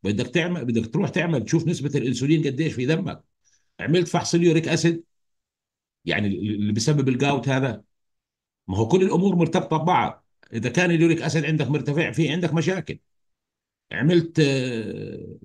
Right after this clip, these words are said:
ليفر فانكشن اللي هو كفاءة ال-، الكبد، هذا بدك تعمله. عملت ال إيه إل تي تيست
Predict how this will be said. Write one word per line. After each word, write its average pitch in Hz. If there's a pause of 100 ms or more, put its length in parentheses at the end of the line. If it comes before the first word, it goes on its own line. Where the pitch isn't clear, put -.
(140)
ليفر 151
فانكشن 160 (400)
اللي 110
هو 147
كفاءة 147
ال-، 113
الكبد، 151 (420)
هذا 120
بدك 156
تعمله. 160 (720)
عملت 151
ال 127
إيه 123
إل 151
تي 165
تيست 180